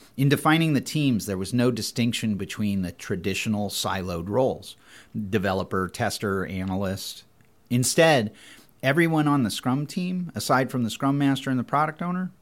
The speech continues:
is a team member. So what happened? In a lot of teams, this is how the conversation unfolded. "Huh.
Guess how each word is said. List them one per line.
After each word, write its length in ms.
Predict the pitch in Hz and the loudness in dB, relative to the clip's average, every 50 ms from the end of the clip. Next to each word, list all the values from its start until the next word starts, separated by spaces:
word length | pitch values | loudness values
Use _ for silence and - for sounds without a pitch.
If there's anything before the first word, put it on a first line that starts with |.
| _ - | _ -8
is 220 | 214 180 165 170 | -6 -6 -4 -4
a 60 | 180 | -6
team 280 | 175 - 214 208 196 190 | -2 0 2 4 6 6
member. 380 | 113 92 87 78 73 - - _ _ _ _ _ _ _ _ _ _ _ _ _ _ _ _ _ _ - | 4 4 0 -2 -6 -10 -14 _ _ _ _ _ _ _ _ _ _ _ _ _ _ _ _ _ _ -4
So 120 | - 131 120 | 2 2 4
what 200 | 123 139 139 143 | 6 6 4 6
happened? 420 | 170 175 180 185 - 92 - - _ _ _ _ _ _ _ _ _ _ _ _ _ _ _ _ _ _ _ _ - | 4 4 2 2 0 -4 -12 -12 _ _ _ _ _ _ _ _ _ _ _ _ _ _ _ _ _ _ _ _ 0
In 120 | 117 120 | 2 2
a 40 | 117 | 2
lot 340 | 113 120 131 147 165 180 175 | 2 4 6 8 8 8 6
of 100 | 143 - | 4 0
teams, 460 | - - 110 95 92 90 90 - - | -2 -4 -4 -4 -4 -4 -6 -8 -6
this 200 | - 123 - - | -6 -6 -6 -6
is 120 | 120 - | -8 -8
how 200 | - 117 117 107 | -4 -2 -2 -2
the 80 | 90 101 | -2 -4
conversation 800 | - - 110 104 98 92 90 - - 95 90 90 - - 90 82 | -8 -6 -6 -4 -4 -4 -6 -6 -6 -6 -6 -6 -6 -6 -6 -6
unfolded. 640 | 85 82 82 - - 90 82 80 73 - - - - _ _ _ _ _ _ _ _ _ _ _ _ _ _ _ _ _ _ _ _ _ _ _ _ _ _ _ _ _ | -6 -8 -8 -6 -4 -4 -4 -4 -6 -10 -14 -20 -20 _ _ _ _ _ _ _ _ _ _ _ _ _ _ _ _ _ _ _ _ _ _ _ _ _ _ _ _ _
"Huh. 240 | - 277 262 - | 2 2 2 2